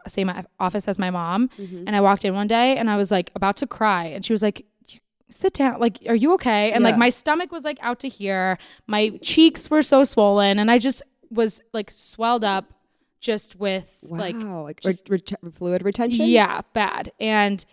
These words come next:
Speaker 1: so she was like, "Okay, we gotta figure it out." So I went to a health practitioner in
Speaker 2: Mm-hmm.
Speaker 1: Hyde Park, um,
Speaker 2: Mm-hmm.
Speaker 1: at Mo-, Mount Lookout Chiropractic.
Speaker 2: Oh, yeah. I know where they are.
Speaker 1: Christine DeTibio, yeah, she's awesome. And so I got my blood drawn. She gave me this whole chart with my, um, food intolerances, which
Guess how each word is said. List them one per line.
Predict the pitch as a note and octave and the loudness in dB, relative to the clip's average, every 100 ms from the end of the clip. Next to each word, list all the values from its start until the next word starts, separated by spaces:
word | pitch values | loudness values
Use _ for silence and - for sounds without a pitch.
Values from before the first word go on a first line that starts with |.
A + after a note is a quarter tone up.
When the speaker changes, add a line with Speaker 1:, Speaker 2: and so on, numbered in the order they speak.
| _ _ _ | _ _ _
Speaker 1:
so | A#3 | -4
she | G#3+ A#3 | -2 -4
was | |
like, | G#3 | -4
"Okay, | G3 F3+ | -8 -10
we | E3 | -10
gotta | E3+ | -12
figure | - - - | -12 -12 -10
it | - | -10
out." | - - | -12 -2
So | G#3 | 2
I | |
went | G3 G#3 G#3+ - - | 4 2 0 -8 2
to | A3 G3+ G3 F#3+ | 4 4 4 2
a | F#3 | 0
health | G3 - | -2 -2
practitioner | F#3+ - - F#3+ F#3 F#3+ | -8 -8 -10 -6 -6 -6
in | F#3 F#3 | -6 -6
Speaker 2:
Mm-hmm. | |
Speaker 1:
Hyde | F3+ F#3+ | -6 -8
Park, | - F#3 F3 - _ | -4 -4 -4 -10 _
um, | F#3+ F3 F3+ | -4 -4 -6
Speaker 2:
Mm-hmm. | |
Speaker 1:
at | F#3+ - | -12 -8
Mo-, | F#3 F3+ - _ | -8 -8 -12 _
Mount | F#3 F#3 | -12 -10
Lookout | G3 G#3+ G#3 G#3+ - | -8 -2 0 0 -4
Chiropractic. | - F#3+ F#3+ F3 - F#3 - B3 | -8 -6 -6 -8 -8 -12 -8 0
Speaker 2:
Oh, | D#4 | 4
yeah. | G3 D3 D3+ _ _ | 4 0 -8 _ _
I | G3 | -6
know | F#3 | 0
where | E3 | 0
they | E3 | 2
are. | |
Speaker 1:
Christine | G#3 G#3 | 0 0
DeTibio, | G#3+ G#3 F#3 F3 | -2 -2 -2 0
yeah, | F#3 F3+ | -4 -6
she's | - G3 F3 - - | -6 -8 -8 -16 -6
awesome. | F3+ F3+ F3+ G#3 A3+ _ | -6 -4 -6 -4 -6 _
And | A3 | -4
so | - G3+ | 2 2
I | G3 | 2
got | G#3 | 0
my | A#3+ | -2
blood | A3+ G3+ | -2 -2
drawn. | G3+ F#3+ F#3+ | -4 -4 -6
She | A3 | -6
gave | G3 | -6
me | G3 G#3 G3+ | -6 -6 -8
this | G3 F#3+ | -8 -8
whole | - G3 | -8 -8
chart | - G3 F#3+ | -4 -4 -2
with | F#3+ F#3 | -8 -8
my, | G3 F3+ F3+ | -6 -6 -6
um, | F#3 F3 F3 F#3+ _ _ _ _ _ - | -8 -10 -10 -16 _ _ _ _ _ -20
food | _ A3 | _ -4
intolerances, | G3+ G3 F3+ F3+ F3 G3 F#3+ F#3 | -4 -2 -2 -2 -2 -2 -2 -2
which | G3+ - | -4 -6